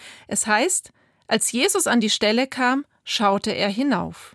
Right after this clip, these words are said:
Woher weiß Jesus, dass Zachäus dort oben sitzt, dass er genau an dieser Stelle nach oben schauen muss?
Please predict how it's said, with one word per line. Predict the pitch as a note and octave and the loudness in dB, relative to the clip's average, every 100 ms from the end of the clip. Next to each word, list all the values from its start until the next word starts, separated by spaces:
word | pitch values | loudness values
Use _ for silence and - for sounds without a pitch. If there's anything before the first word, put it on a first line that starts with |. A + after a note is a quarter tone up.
| _ _ _ _ _ _ _ - - | _ _ _ _ _ _ _ -20 -4
Woher | D#4 G4 F4+ B3 | 0 4 4 4
weiß | D#4+ G4+ - | 2 2 0
Jesus, | A3 G#3+ - F#3+ - | 0 0 0 -2 -2
dass | F#3+ G3+ - | -2 -2 -2
Zachäus | A3 B3 C#4+ C#4+ - | -4 0 0 0 -2
dort | G#3+ G#3 | -4 -2
oben | A3+ G3+ | -2 0
sitzt, | F3+ D4 - - - - - - | 0 0 -2 -8 -8 -20 -20 -6
dass | - B3+ | 0 2
er | D4+ | 2
genau | C#4+ C4+ C4+ | 2 4 4
an | A3+ | 4
dieser | G3+ F4 - F4 | 4 2 2 0
Stelle | - G#3+ G#3 | 0 2 2
nach | F#3 - | -2 -2
oben | - F#4 C#4+ A3+ | -2 0 2 0
schauen | G#3+ F3+ F#3 | 0 0 0
muss? | E3+ E3 - - | -2 -4 -6 -8